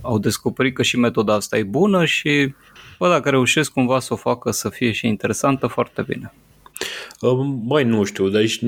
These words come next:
Speaker 2: eu tot ce văd este că oamenii vor să facă bani și se întreabă cum ajung foarte repede la, bă, soluția aia cu bani.
Speaker 1: Fă-te
Speaker 2: Păi e destul de
Speaker 1: avocat.
Speaker 2: simplu. Ba,
Speaker 1: Ah,
Speaker 2: bă,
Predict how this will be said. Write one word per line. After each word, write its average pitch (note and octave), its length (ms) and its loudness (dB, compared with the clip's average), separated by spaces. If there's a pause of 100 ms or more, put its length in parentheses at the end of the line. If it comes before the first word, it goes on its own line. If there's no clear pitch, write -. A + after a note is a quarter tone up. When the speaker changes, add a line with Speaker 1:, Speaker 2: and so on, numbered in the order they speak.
(140)
Speaker 2:
eu B2 280 4
tot B2 320 2
ce A#2 100 0
văd A2+ 360 0
este A2+ 280 0
că - 100 -2
oamenii G#2+ 380 4
vor G2 260 2
să - 160 -4
facă F#2 360 -2
bani E2 500 -2
și - 260 0
se - 160 -2
întreabă G#2 480 0
cum A2+ 380 0
ajung G#2 460 2
foarte G2+ 400 -2
repede F#2+ 360 0
la, F2+ 600 2
bă, F2+ 460 4
soluția F#2 560 0
aia E2 100 -2
cu - 180 -12
bani. E2 380 -6 (420)
Speaker 1:
Fă-te - 120 -10
Speaker 2:
Păi A#2+ 100 4
e B2 40 4
destul B2 200 2
de - 60 2
Speaker 1:
avocat. C#3 200 2
Speaker 2:
simplu. F#2+ 640 -2 (200)
Ba, E2 160 -4 (140)
Speaker 1:
Ah, A#2+ 140 0
Speaker 2:
bă, G#2+ 100 0